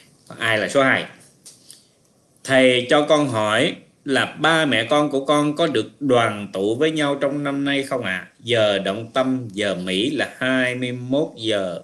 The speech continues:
bốn mươi phút. Ủa gì kỳ vậy? Ở Mỹ sao giờ này là hai mươi mốt giờ bốn mươi phút được, bà nội?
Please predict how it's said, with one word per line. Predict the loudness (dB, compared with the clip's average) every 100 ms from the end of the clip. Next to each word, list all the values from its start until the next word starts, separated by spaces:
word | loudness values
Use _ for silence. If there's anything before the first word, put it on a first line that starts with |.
| -16 _ _ _ _
bốn | -14 -4 -4 -4 -6
mươi | -4 -4 -6 -8
phút. | -6 -6 -12 _ _ _ _ _
Ủa | -8
gì | -6
kỳ | -6 -6 -6
vậy? | -8 -16 _ _ _ _ _ _ _ _ _ _ _ _ _ _ _ _ _ _ _ _ _ _ _ _ _ _ _ _ _ _ _ _ _ _ _ _ _ _ _ _ _ _ _ _ _ _ _ _ -12
Ở |
Mỹ | -4 0 0 0
sao | -2
giờ | -2 -2
này | -2 -4
là |
hai | -4 -4
mươi | -4
mốt | -6 -4
giờ | -2 -2
bốn | -2 -2
mươi | -2
phút | -2
được, | -2 -4 -4
bà | -10
nội? | -4 -4